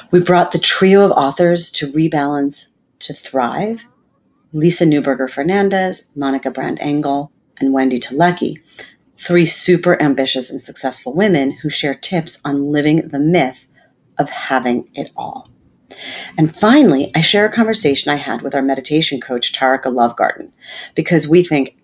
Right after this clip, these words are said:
everybody should be meditating for their well-being. I encourage you to go back and listen to each and all of these podcast episodes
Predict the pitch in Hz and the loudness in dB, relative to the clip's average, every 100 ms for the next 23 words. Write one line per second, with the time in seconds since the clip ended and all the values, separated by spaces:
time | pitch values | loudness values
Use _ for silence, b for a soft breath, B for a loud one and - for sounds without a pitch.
0 | - 151 156 143 143 135 127 127 131 - | 0 2 4 2 2 2 0 -2 -4 -4
1 | 131 127 117 - 120 - - - - - | -2 -2 -4 -6 -6 -6 -8 -8 -6 -6
2 | - - 98 - - - _ _ _ _ | -4 -4 -6 -12 -16 -20 _ _ _ _
3 | _ _ _ _ _ - - 175 160 180 | _ _ _ _ _ -8 2 4 4 4
4 | 175 175 151 - 151 151 135 139 139 131 | 4 2 0 2 4 4 0 0 0 0
5 | 135 - - 151 151 151 139 127 135 - | -2 -4 -2 0 0 0 0 0 -4 -4
6 | 131 131 127 - - - - 87 - | -4 -4 -6 -6 -10 -10 -8 -6 -8